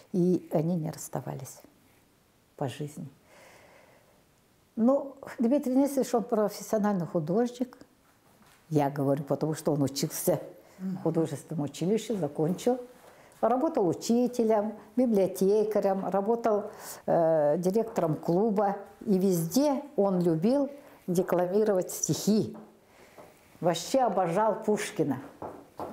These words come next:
Speaker 1: Очень обожал. Вот. Он, даже его картины носят, вот «Три богатыря», еще есть картины рус-, э, на русскую тематику.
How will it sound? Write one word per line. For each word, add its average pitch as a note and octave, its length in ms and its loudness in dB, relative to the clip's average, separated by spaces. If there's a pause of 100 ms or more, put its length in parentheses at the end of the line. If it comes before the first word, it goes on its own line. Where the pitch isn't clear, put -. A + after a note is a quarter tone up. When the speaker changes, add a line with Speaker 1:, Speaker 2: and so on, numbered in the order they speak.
(160)
Speaker 1:
Очень E3+ 520 0
обожал. C#3+ 500 -2 (760)
Вот. E3+ 440 0
Он, A#3 300 2 (100)
даже A#3 340 2
его A#3+ 260 2
картины G3+ 1040 0 (120)
носят, G3 400 2 (260)
вот G#3+ 400 -2
«Три B3 160 2
богатыря», F#3 600 2
еще G3 360 0
есть E3+ 200 2
картины D#3 440 -2
рус-, D#3 300 -2
э, G#2+ 380 -2
на E3 240 0
русскую D#3+ 400 0
тематику. G#3+ 560 0